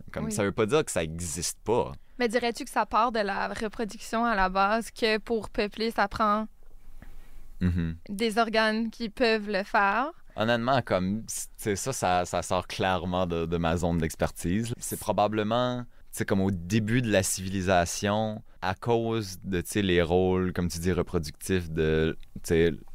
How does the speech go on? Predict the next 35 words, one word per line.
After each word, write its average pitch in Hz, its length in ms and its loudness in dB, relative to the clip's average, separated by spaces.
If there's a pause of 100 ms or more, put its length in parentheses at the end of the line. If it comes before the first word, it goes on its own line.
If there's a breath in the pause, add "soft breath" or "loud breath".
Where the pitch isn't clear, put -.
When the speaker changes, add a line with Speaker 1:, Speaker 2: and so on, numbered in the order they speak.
(200)
Speaker 1:
le 82 180 0
mâle 82 340 4
et 82 60 2
la 78 120 2
femelle. 90 540 2 (640 loud breath)
La 90 180 0
femelle 92 380 4
a 82 80 4
besoin 90 720 2
de, 85 200 0
tu - 100 -10
sais, 90 180 4 (300)
un 90 100 -6
peu 95 140 -4
plus 92 200 0
s'occuper 95 1000 2 (260)
du 82 380 -6
bébé. 90 600 4 (520)
Tu - 100 -2
sais, 107 120 0
aujourd'hui, 113 460 0
on 110 140 4
a 101 80 2
des 98 140 2
technologies, 92 560 0
on 90 80 2
peut 90 100 0
mettre 87 220 2
du 80 300 -4
lait 92 260 4
dans 85 160 0
des 87 140 2
bouteilles, 92 500 2
ou, 87 220 -2
tu 87 200 -8